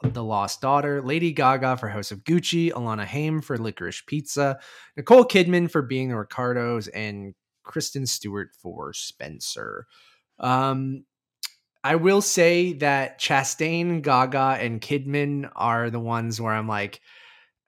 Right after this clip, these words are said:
guys, like, it just seems so obvious when people vote for those, where it's just like, it goes back to the point where you, uh, we had that great conversation. You're like, "Matt,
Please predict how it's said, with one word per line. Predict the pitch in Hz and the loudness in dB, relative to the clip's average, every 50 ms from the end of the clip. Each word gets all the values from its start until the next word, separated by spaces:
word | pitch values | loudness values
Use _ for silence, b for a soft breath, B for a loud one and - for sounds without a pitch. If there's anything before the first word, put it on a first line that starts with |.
| - - - | -20 -14 -8
guys, | - 180 185 185 - | -6 -4 -4 -4 -2
like, | 190 196 185 190 - 196 | -2 -4 -4 -4 -2 0
it | 208 175 | 0 0
just | - 220 202 - | 2 0 0 2
seems | - 220 214 202 | 2 4 4 6
so | - 233 - - - | 8 8 6 6 6
obvious | 113 110 117 123 135 156 156 156 151 - 175 | 4 4 4 2 2 2 2 2 2 0 -2
when | 165 156 | -2 -2
people | 151 165 151 165 156 | -2 -4 -4 -2 0
vote | 147 156 156 156 156 | 0 2 0 0 -2
for | - 175 | -4 -2
those, | 160 160 160 165 151 147 | 0 2 2 2 2 0
where | 147 135 131 127 | 0 0 0 0
it's | 120 - | -2 -2
just | - 135 131 - - 139 | -4 -4 -4 -2 -2 -2
like, | 127 117 113 - _ - | -2 -4 -4 -8 _ -10
it | 147 131 - | -10 -4 0
goes | 165 160 151 | 0 0 0
back | - 165 151 151 - | 2 2 0 2 2
to | 160 | 0
the | 147 131 | -2 -2
point | 117 - 135 127 123 123 - | -2 -6 -6 -6 -6 -6 -6
where | 110 113 110 110 | -4 -4 -2 -4
you, | 107 113 123 131 135 127 - _ _ - | -4 -4 -4 -6 -6 -8 -10 _ _ -12
uh, | 113 107 - - 139 131 127 127 - | -12 -12 -12 -14 -16 -18 -18 -14 -10
we | 131 135 127 | -6 -6 -2
had | 131 135 131 | -2 -2 -2
that | 127 123 110 | -2 -4 -4
great | 110 123 123 120 - | -4 -6 -6 -6 -6
conversation. | - 123 113 117 107 - 113 110 - - 110 110 | -8 -8 -8 -8 -6 -6 -6 -6 -6 -8 -10 -8
You're | 107 107 107 | -8 -8 -6
like, | 110 107 107 - - | -6 -6 -8 -8 -8
"Matt, | 117 117 117 117 | -6 -6 -6 -6